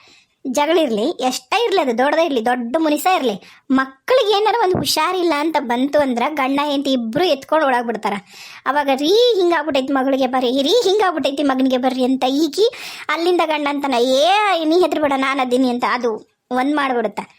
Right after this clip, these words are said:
ಸುಳ್ಳಲ್ಲ ಅದು. ಹೂ ರೀ ಅತ್ತಿಯರ, ಆಯ್ತ್ರಿ, ಹಂಗ ಮಾಡ್ತೇನ್ರಿ. ನೋಡ್ ನೋಡ್, ಇನ್ನ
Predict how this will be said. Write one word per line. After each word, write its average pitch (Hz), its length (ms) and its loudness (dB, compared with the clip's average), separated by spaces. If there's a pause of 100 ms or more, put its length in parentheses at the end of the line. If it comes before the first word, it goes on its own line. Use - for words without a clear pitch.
(120)
ಸುಳ್ಳಲ್ಲ 262 420 0
ಅದು. 190 240 -10 (880)
ಹೂ 311 100 -2
ರೀ 294 140 2
ಅತ್ತಿಯರ, 240 300 -2 (140)
ಆಯ್ತ್ರಿ, 247 280 -6
ಹಂಗ 269 380 -2
ಮಾಡ್ತೇನ್ರಿ. 247 640 -6 (460)
ನೋಡ್ 285 120 0
ನೋಡ್, 269 160 0 (440)
ಇನ್ನ 311 300 0